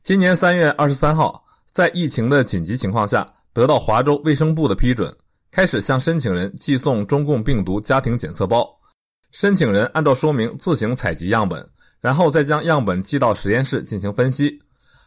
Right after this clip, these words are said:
目前该项目已经采集了超过八千五百个样本，其中有症状的患者呈阳性比率为百分之一点三，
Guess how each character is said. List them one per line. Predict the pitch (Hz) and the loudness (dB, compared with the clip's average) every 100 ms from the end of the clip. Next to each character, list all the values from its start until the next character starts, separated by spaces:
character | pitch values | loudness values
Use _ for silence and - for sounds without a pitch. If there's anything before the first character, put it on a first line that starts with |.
| - | -2
目 | 208 | 0
前 | 165 165 | 2 2
该 | 170 185 | 2 0
项 | 196 175 | 2 0
目 | 127 | 0
已 | - 95 | -4 -4
经 | 123 170 | -2 -2
采 | 123 95 | 0 -2
集 | 85 | -2
了 | 101 117 | -2 0
超 | - 127 | 0 0
过 | 123 | 0
八 | 104 143 | 0 0
千 | 143 143 | 0 -2
五 | 110 | -2
百 | 131 143 | -2 -2
个 | 101 | 0
样 | 104 98 | 0 -2
本， | 80 73 _ _ _ _ | -4 -10 _ _ _ _
其 | - 170 | -2 0
中 | 208 208 | 2 0
有 | 120 104 | 0 0
症 | 175 175 | 0 0
状 | 156 | 2
的 | 123 | 2
患 | 110 151 110 | 0 0 0
者 | 92 | -2
呈 | - 113 | -4 -4
阳 | 131 98 | -2 -2
性 | 123 170 117 | -2 -2 -2
比 | 92 | -2
率 | 104 113 | -2 -4
为 | 98 113 | -4 -2
百 | - | -2
分 | - 113 | -2 -2
之 | |
一 | 139 | -2
点 | 123 82 | -2 -4
三， | - 123 | -2 -2